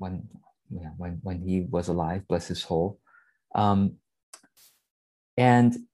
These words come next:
you might say, "Wow, that must have been an expensive ticket." No, it was actually really, I don't remember if it was really cheap or if it was free, but you had to claim the ticket as soon as possible, like, when, when it was announced. So I, I think I was lucky to have heard it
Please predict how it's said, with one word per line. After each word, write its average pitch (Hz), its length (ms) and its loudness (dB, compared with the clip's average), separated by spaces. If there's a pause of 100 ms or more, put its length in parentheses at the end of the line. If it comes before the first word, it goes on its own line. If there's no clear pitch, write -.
(120)
you 123 100 2
might 123 180 2
say, - 120 -8
"Wow, - 340 -4
that 107 240 -6
must 120 160 -2
have 117 100 2
been 101 80 4
an 92 60 -2
expensive 101 640 -4
ticket." - 440 0
No, - 380 -2 (260)
it 127 60 4
was 120 140 6
actually 131 320 4
really, 135 420 2 (200)
I 143 60 2
don't 190 160 4
remember 151 400 4
if 120 140 4
it 113 40 -6
was 113 220 -4
really 165 240 2
cheap 165 480 -2 (420)
or 127 120 6
if 110 80 2
it 123 60 6
was 117 200 -2
free, 151 460 -2 (400)
but 120 160 2
you 123 80 0
had 151 400 2
to - 140 -2
claim 131 600 0
the 104 60 -2
ticket - 500 -2 (360)
as - 140 -2
soon 123 260 2
as 107 120 -2
possible, 92 640 -2
like, 92 240 0
when, 104 400 0
when 98 160 0
it 98 60 0
was 95 160 -2
announced. 87 400 -6
So 104 100 2
I, 92 180 4
I 98 40 0
think 120 220 -2
I 104 120 4
was 95 280 -2
lucky 117 320 -2
to 101 100 -2
have 92 160 -4 (380)
heard 117 300 4
it 110 100 4